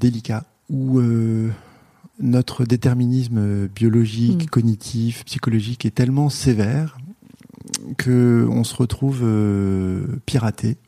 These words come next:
Speaker 1: par, euh, tout un tas de contenus, euh, d'éditeurs, de plateformes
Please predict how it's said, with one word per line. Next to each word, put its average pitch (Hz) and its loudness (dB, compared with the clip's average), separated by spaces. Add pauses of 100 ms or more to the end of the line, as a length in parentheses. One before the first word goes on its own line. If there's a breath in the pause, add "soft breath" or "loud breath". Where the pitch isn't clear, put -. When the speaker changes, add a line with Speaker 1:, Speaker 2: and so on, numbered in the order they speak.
(680)
Speaker 1:
par, 120 0
euh, 107 0
tout 135 -8
un 120 4
tas 123 2
de 107 2 (480 loud breath)
contenus, 131 2 (720 soft breath)
euh, 147 -6
d'éditeurs, 120 0 (260)
de 120 -8
plateformes 127 0